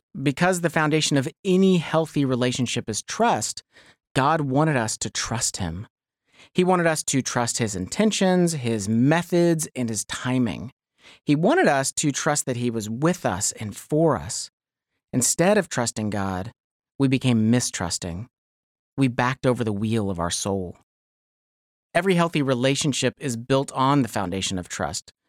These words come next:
Without trust, the relationship begins to fracture. In the Garden of Eden, we committed the original sin, mistrust.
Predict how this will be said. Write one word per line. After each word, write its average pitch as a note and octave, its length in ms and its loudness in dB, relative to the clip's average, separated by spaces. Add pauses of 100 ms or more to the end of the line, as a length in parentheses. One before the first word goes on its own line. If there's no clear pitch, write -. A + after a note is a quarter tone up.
(120)
Without D#3+ 300 0
trust, A#2+ 480 0
the C3+ 100 2
relationship C3 600 0
begins A2 260 -2
to - 100 -10
fracture. G#2 680 -6 (640)
In D3 60 4
the D3+ 60 4
Garden D#3+ 240 2
of C#3 120 0
Eden, C#3+ 480 2
we C3+ 200 2
committed B2+ 400 2
the B2 120 0
original A#2 560 0
sin, F#2 500 -4 (420)
mistrust. - 760 -4